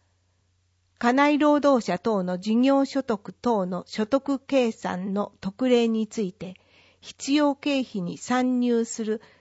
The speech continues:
最低保障額。改正後五十五万円。改正前六十五万円。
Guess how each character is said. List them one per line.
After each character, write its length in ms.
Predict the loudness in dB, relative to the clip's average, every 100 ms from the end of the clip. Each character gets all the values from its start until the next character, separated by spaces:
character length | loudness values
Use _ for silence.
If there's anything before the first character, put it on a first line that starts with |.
| -8
最 320 | 0 2 0
低 300 | 0 0 0
保 180 | -2 -4
障 300 | -2 -2 -2
額。 320 | -12 _ -20 _ _ _ _ _
改 220 | -2 -2
正 280 | 0 -2 -2
後 220 | -2 -6 -6
五 120 | -2 -2
十 200 | 0 -2
五 160 | -2
万 280 | -4 -4 -8
円。 220 | -12 -16 -20 _ _ _
改 200 | -4 -2
正 280 | -2 -2 -2 -2
前 200 | -6 -8 -8
六 360 | -6 -4 -4
十 240 | -4 -4 -4
五 180 | -4
万 320 | -6 -6 -8 -12
円。 240 | -16 -20